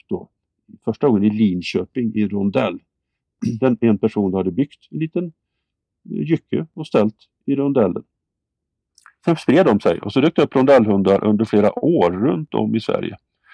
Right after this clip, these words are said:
Och det var ju många olika personer som gjorde dessa hundar. Det var inte en person givetvis, så det var ju copycats då, som tyckte det var kul, en kul idé.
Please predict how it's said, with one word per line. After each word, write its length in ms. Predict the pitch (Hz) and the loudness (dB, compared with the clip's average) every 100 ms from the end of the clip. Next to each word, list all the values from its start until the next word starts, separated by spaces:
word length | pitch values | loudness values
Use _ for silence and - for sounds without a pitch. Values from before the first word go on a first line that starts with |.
| - _ _ | -20 _ _
Och 80 | 95 | -2
det 80 | 87 | 2
var 80 | |
ju 60 | 107 | 2
många 340 | 156 139 120 | 4 2 4
olika 300 | 165 107 139 | 4 2 0
personer 340 | 135 135 110 101 | -4 -2 0 0
som 100 | 113 | 0
gjorde 220 | 110 101 | 0 0
dessa 240 | 185 - | -2 -2
hundar. 280 | 123 101 80 | -4 -4 -4
Det 60 | - | -6
var 80 | 143 | -6
inte 160 | - | -2
en 140 | 107 170 | -4 -2
person 320 | 160 - 104 | -6 -6 -8
givetvis, 360 | - - 107 | -10 -14 -14
så 60 | - | -10
det 80 | 120 | -6
var 120 | 156 | -4
ju 60 | 139 | -4
copycats 680 | - - 107 - - - | -4 -2 -2 -4 -6 -12
då, 120 | - | -14
som 180 | - - | -12 -12
tyckte 240 | - 107 95 | -12 -8 -4
det 60 | |
var 120 | 98 | -4
kul, 320 | 101 156 170 147 | 0 4 4 2
en 120 | 123 | -2
kul 180 | 117 110 | -2 -2
idé. 360 | 110 147 151 | 0 -2 -2